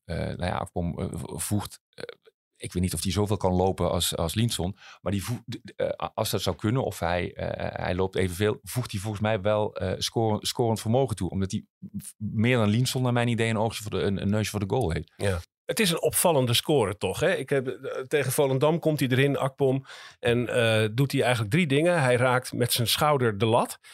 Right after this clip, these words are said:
Speaker 2: Eh, hij maakt een goal. En hij krijgt nog een kans waar hij goed loopt. En die schiet hij tegen de paal. Eh, tegen Heerenveen komt hij erin, maakt hij twee doelpunten.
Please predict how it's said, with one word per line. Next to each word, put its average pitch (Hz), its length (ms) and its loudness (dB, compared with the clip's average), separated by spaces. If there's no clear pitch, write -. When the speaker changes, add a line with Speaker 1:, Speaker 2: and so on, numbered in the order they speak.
Speaker 2:
Eh, - 200 -2
hij 131 140 2
maakt 131 360 0
een 143 200 -2
goal. 196 400 2
En 160 120 4
hij 160 120 4
krijgt 151 240 2
nog 143 120 2
een 147 100 0
kans 147 320 2
waar 131 160 4
hij 123 160 0
goed 147 220 -2
loopt. 135 280 2
En 113 160 0
die 117 140 -2
schiet 147 220 0
hij 135 80 -6
tegen 123 260 2
de 107 60 -4
paal. 127 420 0
Eh, 120 140 0
tegen 139 240 2
Heerenveen 143 400 4
komt 160 200 0
hij 156 100 0
erin, 143 200 2
maakt 135 220 2
hij 131 80 -4
twee 127 180 4
doelpunten. 98 640 -4